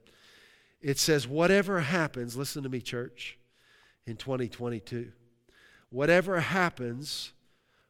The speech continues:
whatever happens, keep living your lives based on the reality of the gospel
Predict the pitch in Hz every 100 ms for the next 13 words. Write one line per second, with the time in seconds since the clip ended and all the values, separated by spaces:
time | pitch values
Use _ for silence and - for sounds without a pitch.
0 | _ 117 147 170 180 131 175 170 - 117
1 | 123 143 - - - - _ - - 196
2 | 196 - 143 165 175 175 165 156 143 139
3 | 160 151 123 123 135 123 - - - 117
4 | 151 160 156 - 156 147 139 135 135 147
5 | 156 135 - 123 143 131 117 123 110 135
6 | 135 - - 101